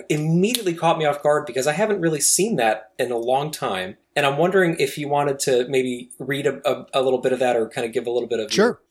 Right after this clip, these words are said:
Speaker 1: thinking on it. Yeah.
Speaker 2: Uh, I will, uh, I'll read it out loud. Uh, I have a book in front of me, and then I will give you my thinking on that. It's titled, "A Plea from Me, the Author, to You, the Reader." No spoilers.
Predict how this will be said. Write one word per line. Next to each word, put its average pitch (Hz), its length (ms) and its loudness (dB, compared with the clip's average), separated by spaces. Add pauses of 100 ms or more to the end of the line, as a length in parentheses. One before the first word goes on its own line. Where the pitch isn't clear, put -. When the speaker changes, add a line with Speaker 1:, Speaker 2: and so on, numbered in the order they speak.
Speaker 1:
thinking 117 280 -4
on 92 140 -6
it. 101 80 -8
Yeah. 110 200 -8 (540)
Speaker 2:
Uh, 156 360 4
I 170 160 4
will, 156 260 6
uh, 131 340 0
I'll 143 220 2
read 185 160 4
it 240 140 -2 (240)
out 160 120 2
loud. 175 260 2 (120)
Uh, 135 120 2
I - 20 2
have 120 120 -2
a 120 40 -4
book 131 160 0
in 127 40 0
front 147 180 2
of 160 40 2
me, 165 140 0
and 127 160 2
then 135 100 2
I 123 80 4
will 123 120 2
give 120 160 0
you 120 60 0
my 120 140 2
thinking 123 340 -2
on 117 120 -2
that. 110 180 -6 (480)
It's - 140 -10
titled, 156 380 2 (100)
"A 147 100 6
Plea 220 420 2 (220)
from 185 240 4
Me, 131 380 2
the 147 120 6
Author, 135 360 2
to - 200 0
You, 147 300 4
the 143 100 2
Reader." 127 380 0 (100)
No 139 160 4
spoilers. 120 600 -4